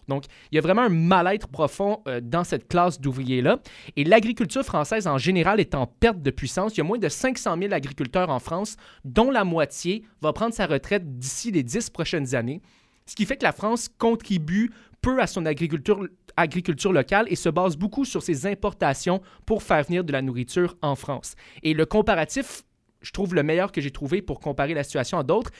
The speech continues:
c'est qu'il arrive à l'agriculture ce qui est arrivé un peu à l'industrie textile. C'est-à-dire qu'il y a des régions du monde qui sont spécialisées dans l'industrie textile. On peut penser par exemple à certains pays asiatiques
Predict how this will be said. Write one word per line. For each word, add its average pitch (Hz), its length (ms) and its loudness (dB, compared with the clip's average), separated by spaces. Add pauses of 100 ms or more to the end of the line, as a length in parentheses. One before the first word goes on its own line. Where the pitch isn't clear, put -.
(180)
c'est 180 140 -2
qu'il 185 180 0
arrive 185 240 2
à 214 60 4
l'agriculture 165 720 0
ce - 120 -16
qui 165 100 -2
est 147 100 0
arrivé 156 240 0
un 196 80 0
peu 240 120 0
à 220 60 2
l'industrie 151 480 -4
textile. 175 680 -2 (300)
C'est-à-dire 175 200 0
qu'il 214 80 0 (100)
y 175 60 4
a - 20 0
des 131 80 -6
régions 226 400 2
du 165 160 -2
monde 175 400 0 (220)
qui - 100 -12
sont 202 220 0
spécialisées 214 760 0
dans 170 140 0
l'industrie 147 560 -4
textile. - 600 0
On 151 80 -2
peut 139 140 -2
penser 135 280 -4
par 143 160 -2
exemple 143 300 -2
à 120 40 0
certains 147 360 -4
pays 143 260 -2
asiatiques 135 540 -2